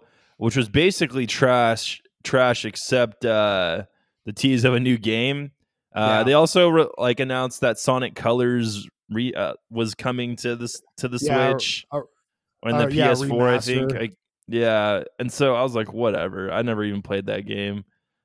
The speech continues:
Speaker 1: Um,
Speaker 2: Yeah, I he-, I hear that one's actually, actually not bad compared to, like, you know, uh, some of the more modern Sonic games. So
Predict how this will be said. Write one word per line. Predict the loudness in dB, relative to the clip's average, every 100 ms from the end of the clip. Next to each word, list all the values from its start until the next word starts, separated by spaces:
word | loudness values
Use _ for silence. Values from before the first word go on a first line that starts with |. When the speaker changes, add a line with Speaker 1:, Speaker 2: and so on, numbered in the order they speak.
| _ -4
Speaker 1:
Um, | 0 2 2 2 0 -2 -6 -4
Speaker 2:
Yeah, | 4 6 8
I | 6 2
he-, | 0 -10 -8 -8 _ _ _
I | -2 0
hear | 2 2
that | 4 4 4
one's | 0 0 -2
actually, | 0 0 0 0 0 0 -6 _ _ _ _ _ _ _ -6
actually | -4 -2 -2 -2
not | -4 -8 -6 -4 -4 -6
bad | -6 -6 -10
compared | -12 -10 -8 -8
to, |
like, | -8 -10 -10
you | -10
know, | -8 -8 -8 -10 -14
uh, | -12 -10 -10 -12 -16
some | -10 -8
of | -8
the | -8
more | -8 -8
modern | -8 -8 -8 -10
Sonic | -10 -8 -8 -10
games. | -10 -8 -10 -10
So | -8 -8 -10